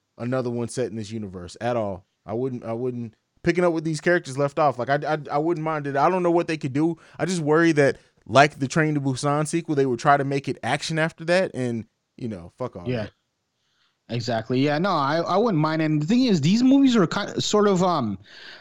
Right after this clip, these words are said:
Speaker 2: they're really easy to make because there's not a lot behind it. Like I mentioned earlier, it's very simple. But, um, if it, if it's character driven and you tell a good story,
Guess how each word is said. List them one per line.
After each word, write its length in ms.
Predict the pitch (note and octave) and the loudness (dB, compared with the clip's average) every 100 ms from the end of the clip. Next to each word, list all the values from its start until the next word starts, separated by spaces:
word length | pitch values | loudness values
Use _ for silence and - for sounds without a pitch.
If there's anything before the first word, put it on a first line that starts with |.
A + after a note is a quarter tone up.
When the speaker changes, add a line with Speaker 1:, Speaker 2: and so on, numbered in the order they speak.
| - | -2
Speaker 2:
they're 100 | F#3 | 2
really 220 | G3 D#4+ | 4 4
easy 260 | A#3+ G3+ G#3+ | 2 2 2
to 80 | E3 | 2
make 340 | C#3 F#3 F#3+ | 2 2 0
because 220 | B2 C#3+ D3+ | -2 0 0
there's 160 | D#3+ | 0
not 140 | G#3 G#3 | 0 -2
a 20 | F3+ | 0
lot 240 | E3+ E3+ | 0 -2
behind 440 | B2+ G#2+ D#3+ G3+ | -4 -4 -2 0
it. 100 | A2+ | 0
Like 220 | G#2 D3 E3+ | 0 -2 0
I 120 | E3+ | 0
mentioned 340 | E3 E3+ D#3 | 0 0 0
earlier, 320 | C#3 F3+ C#3 | 2 4 4
it's 140 | C3 A#2+ | 2 2
very 160 | D#3+ | 2
simple. 640 | D#3+ - F3 F#3+ D3+ A2 A2 - - - - - | 0 -2 0 0 2 -2 -4 -12 -16 -16 -10 -2
But, 180 | E3 | 0
um, 260 | D#3+ C3+ G#2 _ _ - | 0 -2 -4 _ _ -6
if 180 | F3 F3+ | -2 -2
it, 120 | - | -2
if 200 | E3+ E3 | -2 0
it's 140 | F3 - | -2 -4
character 400 | - E3+ D3+ C#3+ | -4 -2 0 -2
driven 540 | C3 D3+ F3+ D3+ A#2 | -2 0 0 0 -2
and 180 | B2 B2+ | 0 0
you 80 | B2+ | 0
tell 200 | D#3 D3 | 0 0
a 40 | |
good 160 | B2+ A2+ | 0 -4
story, 640 | - - F3 F3+ A2 F#2+ | -6 0 2 2 0 -4